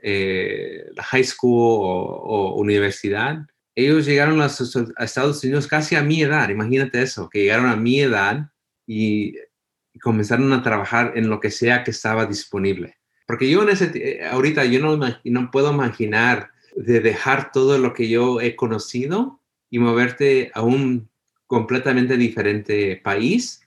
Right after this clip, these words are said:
en donde no hablan tu idioma, donde no comen las comidas que, que ustedes comen en la casa, y, en un, eh, y que vas a comenzar de nuevo.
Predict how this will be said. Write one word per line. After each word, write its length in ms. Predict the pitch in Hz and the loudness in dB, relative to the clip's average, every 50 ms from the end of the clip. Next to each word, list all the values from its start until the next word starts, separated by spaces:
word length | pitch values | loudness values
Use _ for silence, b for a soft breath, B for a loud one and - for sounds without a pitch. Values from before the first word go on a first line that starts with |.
| _ _ _ | _ _ _
en 120 | 117 110 | -2 0
donde 200 | 110 110 110 110 | 0 2 2 2
no 220 | 110 110 120 135 | 2 2 2 4
hablan 300 | 151 156 151 165 160 151 | 4 2 2 2 0 0
tu 80 | - 139 | 2 2
idioma, 580 | 127 117 107 101 95 98 95 95 107 110 - _ _ _ _ | 2 2 2 0 0 0 -4 -6 -8 -10 -14 _ _ _ _
donde 220 | 110 104 107 104 | -4 -2 -2 0
no 220 | 104 110 120 127 127 | 2 2 2 2 2
comen 260 | 151 156 151 156 151 | 2 2 2 2 2
las 120 | 147 143 | 2 0
comidas 400 | - 120 117 113 113 120 117 117 | 0 -2 0 2 2 2 0 0
que, 240 | - - 104 101 98 | -2 -2 0 0 0
que 120 | - 107 | 0 0
ustedes 400 | 101 101 98 - 113 113 113 113 | 0 0 0 -2 -2 -2 -2 -2
comen 240 | - - 107 110 110 | -4 -4 -2 -2 0
en 140 | 107 101 98 | -2 -2 -2
la 100 | 92 92 | -4 -4
casa, 540 | - 98 95 - - 95 95 101 110 - _ _ _ _ _ _ | -4 -4 -4 -2 -4 -4 -4 -4 -6 -8 _ _ _ _ _ _
y, 420 | - 113 110 110 110 107 101 - - - | -4 -2 0 0 0 -2 -2 -4 -2 -2
en 140 | 110 113 | 0 2
un, 280 | 120 120 123 120 120 - - | 4 4 4 4 2 0 -2
eh, 720 | 117 113 101 101 104 - - - - - - - - - - | -6 -8 -8 -8 -10 -10 -8 -10 -10 -10 -10 -10 -8 -8 -6
y 140 | 131 123 | -8 -4
que 80 | - 127 | -2 0
vas 200 | 123 131 139 151 | 0 2 2 0
a 60 | 151 | 0
comenzar 340 | - 135 127 120 - 127 123 | 2 2 0 0 0 0 0
de 80 | 123 113 | 2 2
nuevo. 420 | 117 120 139 135 110 - - - | 2 2 2 2 0 -2 -4 -10